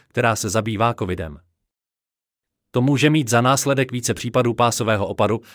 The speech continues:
H P V, herpes, Epstein-Barr, endometriózy a dalších virových infekcí. Existují případové studie, které ukazují, že lidé po očkování covid devatenáct zažívají recidivy nebo propuknutí pásového oparu.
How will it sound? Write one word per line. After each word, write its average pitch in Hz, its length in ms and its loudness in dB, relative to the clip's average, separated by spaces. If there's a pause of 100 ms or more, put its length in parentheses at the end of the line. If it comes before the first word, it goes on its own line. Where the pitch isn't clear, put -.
H 110 140 2
P 117 200 2
V, 123 260 2
herpes, 127 520 -4
Epstein-Barr, 151 720 2 (100)
endometriózy 156 760 2
a 113 160 -2
dalších 120 420 -4
virových 113 360 -2
infekcí. 107 560 -8 (1300)
Existují 196 500 0
případové 180 480 4
studie, 160 400 4
které 139 260 2
ukazují, 143 600 0
že 120 140 2
lidé 135 260 2
po 120 140 -2
očkování 139 580 0
covid 131 300 -2
devatenáct 160 600 2
zažívají 131 480 0
recidivy 135 460 0
nebo 113 220 -2
propuknutí 120 520 -6
pásového 117 540 0
oparu. 107 360 -2